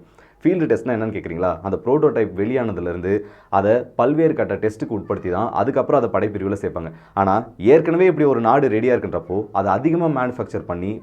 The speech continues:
ப்ராப்பரான டெஸ்டிங் இல்லைனா கூட, இவங்க கிட்ட கொடுத்து, அதுக்கப்புறமா அதுல என்னென்ன குறைகள் இருக்குன்னு கண்டுபிடிச்சு, அதுக்கப்புறமா அதை அவங்களோட படைப்பிரிவுகள்ல சேர்ப்பாங்க.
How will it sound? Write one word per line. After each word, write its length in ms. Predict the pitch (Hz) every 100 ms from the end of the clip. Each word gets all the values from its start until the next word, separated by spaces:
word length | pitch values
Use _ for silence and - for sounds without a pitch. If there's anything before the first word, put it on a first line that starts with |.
| -
ப்ராப்பரான 420 | 113 139 139 151
டெஸ்டிங் 300 | - 110 139
இல்லைனா 280 | 117 90 82
கூட, 240 | 90 110 - - -
இவங்க 360 | 113 147 185
கிட்ட 240 | 151 151 -
கொடுத்து, 540 | - 151 170 170 202 -
அதுக்கப்புறமா 400 | 127 147 147 185
அதுல 220 | 170 131
என்னென்ன 340 | 120 151 151
குறைகள் 340 | 113 123 135 117
இருக்குன்னு 320 | 101 120 110
கண்டுபிடிச்சு, 340 | 95 87 -
அதுக்கப்புறமா 600 | 113 - 113 156 156 175
அதை 200 | 185 107
அவங்களோட 300 | 101 147 160
படைப்பிரிவுகள்ல 580 | - 117 120 110 95 120 117
சேர்ப்பாங்க. 380 | 98 92 85